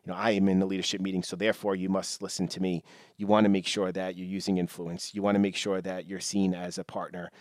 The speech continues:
as somebody that's gonna be there for them. Um, and so you don't want to make it into this,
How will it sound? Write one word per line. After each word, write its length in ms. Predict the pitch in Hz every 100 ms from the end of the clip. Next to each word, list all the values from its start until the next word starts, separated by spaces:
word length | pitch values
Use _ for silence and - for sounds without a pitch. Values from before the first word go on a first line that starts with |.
| - -
as 160 | 92
somebody 300 | - 98 98
that's 240 | 90 87 -
gonna 160 | 92
be 160 | 85 92
there 160 | 92 85
for 140 | 95
them. 280 | 85 85 82 - - - -
Um, 220 | 87 90
and 180 | 90 87
so 140 | 104
you 140 | 90 90
don't 200 | 101 98
want 240 | 95 87
to 120 | -
make 240 | 87 87 -
it 80 | 87
into 340 | 87 - 90
this, 340 | 90 85 -